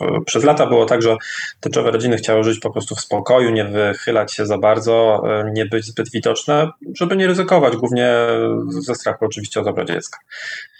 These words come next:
e, bądź dzieci. E, w tym momencie mamy, e, za sobą już tak naprawdę kilka nie tylko trudnych procesów administracyjnych, ale też, em, całe,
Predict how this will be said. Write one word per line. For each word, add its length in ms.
e, 260
bądź 240
dzieci. 440
E, 200
w 80
tym 120
momencie 600
mamy, 280
e, 1080
za 160
sobą 320
już 140
tak 140
naprawdę 320
kilka 400
nie 120
tylko 220
trudnych 360
procesów 440
administracyjnych, 800
ale 380
też, 320
em, 640
całe, 320